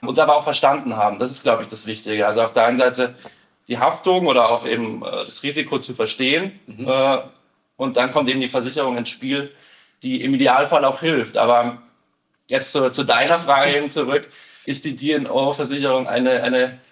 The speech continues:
Speaker 1: Cover-Your-Ass-Policy, die da, äh, alles im Endeffekt absichert und, äh, dich immer frei hält von, von allen Entscheidungen, äh, mit Sicherheit nichts und, äh, macht, denke ich, auch Sinn,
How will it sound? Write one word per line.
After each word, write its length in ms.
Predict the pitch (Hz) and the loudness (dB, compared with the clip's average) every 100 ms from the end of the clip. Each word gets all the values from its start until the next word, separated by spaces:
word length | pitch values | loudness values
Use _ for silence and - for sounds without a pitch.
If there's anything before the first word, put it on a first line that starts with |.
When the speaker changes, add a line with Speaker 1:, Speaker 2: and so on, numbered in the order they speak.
| _ - | _ -4
Speaker 1:
Cover-Your-Ass-Policy, 1400 | 151 151 160 151 123 139 165 - - 151 160 - 147 143 | 0 2 4 4 4 2 2 -2 -2 0 -2 -6 -8 -6
die 120 | 143 | -2
da, 340 | 135 131 131 | 2 2 2
äh, 380 | 135 135 131 123 | 2 2 2 0
alles 360 | 120 151 170 170 | 0 2 2 0
im 120 | 151 | -2
Endeffekt 500 | 147 147 147 143 - | -2 -2 0 -2 0
absichert 580 | 143 - 156 160 147 139 | -2 -2 -6 0 0 0
und, 320 | 131 127 123 | -2 -4 -2
äh, 300 | 131 131 127 127 - _ _ - | 2 4 2 0 -12 _ _ -10
dich 180 | 139 | -8
immer 460 | - 160 156 156 131 | -4 0 2 2 -4
frei 380 | - 120 127 147 | -6 0 2 2
hält 240 | 143 139 | 2 0
von, 260 | - 127 127 | -2 -2 -2
von 160 | 131 | -4
allen 360 | 123 120 131 139 | 0 0 0 -2
Entscheidungen, 840 | 127 - 123 131 139 135 131 135 | -6 0 0 2 0 -2 -2 -4
äh, 240 | 131 123 120 - - - - - _ _ | -2 -2 -2 -6 -10 -18 -20 -20 _ _
mit 160 | 131 127 | -10 -6
Sicherheit 380 | 147 156 135 | 0 2 2
nichts 440 | 135 156 196 - - | 2 -2 -4 -10 -8
und, 340 | 139 139 123 | -4 -4 -4
äh, 420 | 135 135 135 135 127 131 - _ | -4 0 2 2 0 -6 -20 _
macht, 300 | 127 139 147 | 0 0 2
denke 180 | 147 143 | 0 -2
ich, 100 | 147 | 2
auch 160 | 139 123 | 4 2
Sinn, 300 | 123 147 | 2 -2